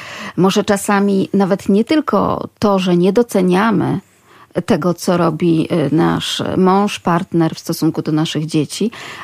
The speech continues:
ale często też nawet nie dajemy mu możliwości wykazania się,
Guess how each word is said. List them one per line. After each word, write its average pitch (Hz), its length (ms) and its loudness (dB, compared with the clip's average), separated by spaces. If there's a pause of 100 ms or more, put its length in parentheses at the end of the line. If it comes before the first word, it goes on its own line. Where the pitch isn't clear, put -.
ale 180 180 2
często 208 600 0
też 165 560 -2
nawet 180 320 0
nie 180 140 2
dajemy 185 500 4
mu 156 280 0 (160)
możliwości 180 800 0
wykazania 180 760 2
się, - 220 -8